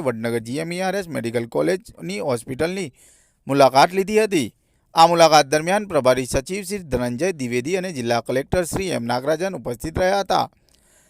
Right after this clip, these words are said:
મુખ્ય સચિવ શ્રી અને પ્રભારી સચિવ શ્રીએ વડનગર જી એમ ઈ આર એસ મેડિકલ કોલેજ સંલગ્ન હોસ્પિટલના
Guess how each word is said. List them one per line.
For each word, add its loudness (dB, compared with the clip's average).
મુખ્ય 4
સચિવ 2
શ્રી 2
અને 2
પ્રભારી 4
સચિવ -4
શ્રીએ 0
વડનગર 0
જી -2
એમ -6
ઈ -2
આર 2
એસ -4
મેડિકલ -2
કોલેજ 0
સંલગ્ન -4
હોસ્પિટલના -6